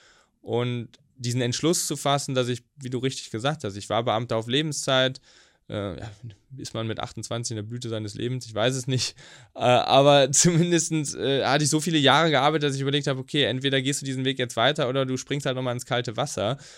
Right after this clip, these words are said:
Und ich glaub, für so eine Entscheidung, so eine Zuversicht zu haben, man entscheidet sich dafür und weiß nicht genau, was passiert, aber es ist irgendwie gut. Das Bauchgefühl irgendwie, es ist das Richtige. Ich glaub, dieses Gefühl ist ganz, ganz wertvoll. Und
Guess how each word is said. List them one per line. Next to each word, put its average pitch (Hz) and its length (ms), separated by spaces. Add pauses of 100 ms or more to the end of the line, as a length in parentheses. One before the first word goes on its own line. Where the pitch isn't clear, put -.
(140)
Und 120 140
ich 120 80
glaub, 147 200
für 143 160
so 131 140
eine 196 120
Entscheidung, 143 540
so 110 80
eine 117 140
Zuversicht 139 500
zu 135 140
haben, 135 440 (680)
man 117 180
entscheidet 143 420
sich 151 120
dafür 147 240
und 135 100
weiß 151 240
nicht 151 140
genau, 135 180
was 131 140
passiert, 156 320
aber 123 120
es 120 140
ist 165 240
irgendwie 131 400
gut. 160 340
Das - 140
Bauchgefühl 135 640
irgendwie, 139 460
es - 280
ist 165 260
das 127 180
Richtige. 117 480
Ich 92 80
glaub, 120 160
dieses 175 260
Gefühl 135 340
ist 117 160
ganz, 139 300
ganz 123 320
wertvoll. 120 560 (480)
Und 120 540